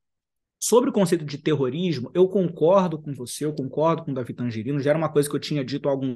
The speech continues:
tempo, é, porque a gente é chamado pra, pra opinar e as pessoas cha-, chamam de terrorismo, e o tempo todo a gente fala, "Olha, não é terrorismo, porque a lei, ela não prevê o, o, esse tipo de ato como terrorismo, porque tem um dolo especial, que é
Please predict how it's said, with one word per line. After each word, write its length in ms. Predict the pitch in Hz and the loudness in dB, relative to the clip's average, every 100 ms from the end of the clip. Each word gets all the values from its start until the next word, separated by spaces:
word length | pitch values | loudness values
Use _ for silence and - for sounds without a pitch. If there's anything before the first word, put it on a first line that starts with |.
| 120 | -4
tempo, 420 | 135 147 135 113 - - - _ _ 117 | -2 -2 -4 -8 -16 -20 -20 _ _ -12
é, 80 | |
porque 500 | - - - 147 - - | -10 -6 0 2 0 -6
a 240 | - 80 - | -12 -10 -8
gente 180 | 131 151 | -4 -4
é 20 | |
chamado 480 | 151 151 147 160 147 | 0 2 4 4 2
pra, 240 | 139 131 123 | -2 -4 -4
pra 160 | - | -4
opinar 640 | 131 131 117 127 170 165 139 | -4 -2 -2 2 4 4 2
e 20 | |
as 80 | - | 0
pessoas 300 | - 139 - | -6 -8 -6
cha-, 180 | - - | -8 -6
chamam 300 | - 139 135 | -4 -2 -2
de 80 | |
terrorismo, 580 | - 127 120 147 180 139 | -4 -4 -4 -2 -2 -2
e 20 | |
o 20 | 127 | -4
tempo 160 | 147 | -6
todo 80 | 165 | -4
a 40 | |
gente 80 | 165 | -4
fala, 160 | 131 127 | -4 -4
"Olha, 100 | 120 | -2
não 140 | 156 | -2
é 60 | 160 | 0
terrorismo, 580 | 165 165 170 180 160 147 | 2 2 2 0 -2 -4
porque 300 | - - 175 | -8 -4 0
a 80 | |
lei, 380 | 165 139 160 139 - - - _ | 2 4 4 2 -4 -18 -20 _
ela 400 | 120 131 131 131 | -8 -4 -4 -4
não 200 | 127 170 | 0 2
prevê 560 | 170 165 113 127 160 185 | 4 4 4 6 10 10
o, 400 | 156 127 127 - | 8 0 -10 -12
o, 220 | 123 117 - | -12 -12 -10
esse 280 | 127 151 - | -4 -4 -2
tipo 200 | 185 180 | -2 -2
de 140 | 143 | 0
ato 180 | 151 156 | 0 0
como 160 | 143 139 | -6 -4
terrorismo, 640 | 139 120 151 190 135 123 | -4 -2 0 0 0 -4
porque 360 | 127 - 147 151 - - _ | -6 0 0 0 -10 -20 _
tem 200 | 160 165 | 4 6
um 140 | 147 | 4
dolo 300 | 139 160 175 | 6 6 6
especial, 800 | 143 - 143 - 139 143 170 143 - | 4 0 -2 -2 0 2 4 4 2
que 220 | 135 127 | -6 -4
é 420 | 156 160 139 | 0 0 -2